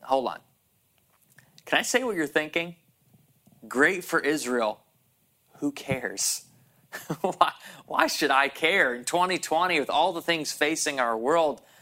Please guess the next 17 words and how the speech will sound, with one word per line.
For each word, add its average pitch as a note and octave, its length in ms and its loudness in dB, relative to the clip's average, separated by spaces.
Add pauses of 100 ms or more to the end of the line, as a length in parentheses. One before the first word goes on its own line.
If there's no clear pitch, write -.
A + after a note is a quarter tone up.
(360)
why C3 720 2
does D3 320 0
this D#3+ 400 2 (420)
matter D#3+ 460 2
to - 140 -6
me? G2 240 -8 (960)
I, G#2 160 0
I D3+ 40 2
thought G3 280 2
a F#3+ 60 -2
lo-, D3 120 -2 (140)
a - 40 -6
lot D3 200 4
about D3 320 2
that B2+ 200 0
question A2+ 380 -4
because C3+ 640 -2